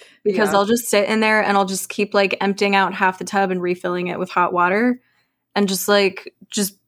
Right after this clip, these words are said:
Speaker 1: prune it up in there and just, like, become waterlogged and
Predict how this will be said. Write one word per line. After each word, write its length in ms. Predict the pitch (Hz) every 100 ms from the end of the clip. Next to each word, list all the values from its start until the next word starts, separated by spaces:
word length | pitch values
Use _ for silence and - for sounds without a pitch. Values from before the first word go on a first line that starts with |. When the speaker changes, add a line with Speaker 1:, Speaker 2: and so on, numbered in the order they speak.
| _ -
Speaker 1:
prune 920 | - - 220 226 220 220 220 220 214
it 160 | 202
up 320 | 190 180 180 -
in 220 | 175 170
there 400 | 170 165 165 165
and 480 | 175 175 - - -
just, 580 | - 190 - - - -
like, 340 | 196 185 185 - - - - _ _ _ _ - _ -
become 400 | 208 196 208 202
waterlogged 960 | 185 180 180 175 175 170 151 185 196 190 -
and 380 | - - -